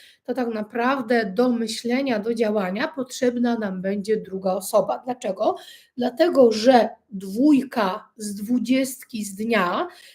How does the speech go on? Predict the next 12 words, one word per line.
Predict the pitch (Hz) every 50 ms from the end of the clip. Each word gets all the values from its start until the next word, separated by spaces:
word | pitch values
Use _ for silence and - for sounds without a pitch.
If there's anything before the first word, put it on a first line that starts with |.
| _ _
to | - 254 233
jest | 233 233 233 - - -
otwieranie | - 277 277 - - - 262 247 254 247 254 247 254 262 254 226 208
się | - - 240 220
na | 220 214
drugiego | 196 208 208 202 202 226 214 220 214
człowieka, | 214 - - 220 208 208 196 175 180 - 208 196 220 311 311 - - - _ _ _
wszystko, | - - - - 311 320 311 - - 277 262 254
co | - - - 254 254 240
robi | 233 254 254 262 214 202 226 -
się | - - - 226 220 214
razem, | 226 226 208 196 196 - - 320 277 - - _